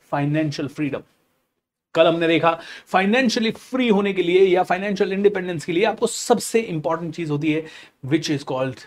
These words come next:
your biggest power, which is the power of decisions। आपको एक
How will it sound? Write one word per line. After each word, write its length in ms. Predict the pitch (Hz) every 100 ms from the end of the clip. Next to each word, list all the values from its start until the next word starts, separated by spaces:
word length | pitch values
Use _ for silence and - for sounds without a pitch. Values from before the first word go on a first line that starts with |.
| - _ 139
your 120 | 135 117 - 143 135
biggest 280 | 156 151 - 135
power, 240 | 135 143
which 200 | 135 143
is 100 | 123 - _ _ -
the 60 | 113
power 220 | 131 143
of 200 | 120 120
decisions। 560 | 120 - 113 90 - - -
आपको 240 | 180 190
एक 200 | 147 147